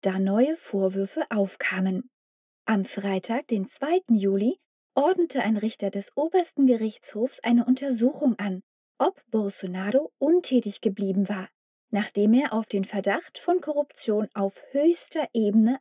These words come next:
aufmerksam gemacht worden war, die mit der Beschaffung von Millionen von covid-Impfstoffen von der indischen Pharmafirma Bharat Biotech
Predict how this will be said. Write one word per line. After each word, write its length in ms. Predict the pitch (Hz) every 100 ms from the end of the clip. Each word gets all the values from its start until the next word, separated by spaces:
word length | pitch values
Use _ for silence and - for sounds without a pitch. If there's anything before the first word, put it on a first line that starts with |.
| -
aufmerksam 720 | 339 370 202 185 180 - 190
gemacht 400 | 190 190 - -
worden 280 | 190 185 196
war, 200 | 196 277 _ _ _ _ -
die 260 | 220 269 403
mit 240 | 320 226 -
der 140 | 196
Beschaffung 600 | 185 - 220 226 269 285
von 260 | - 214 208
Millionen 580 | 214 202 226 330 320
von 260 | 294 233 214
covid-Impfstoffen 1120 | - 247 208 - 277 311 - 208 185 - 240 - _ _ -
von 220 | 302 359
der 140 | 269 202
indischen 420 | 214 220 - 208
Pharmafirma 880 | - 226 220 202 202 - 208 208 240 _ _
Bharat 480 | - 226 254 240 214
Biotech 500 | 214 202 190 - 302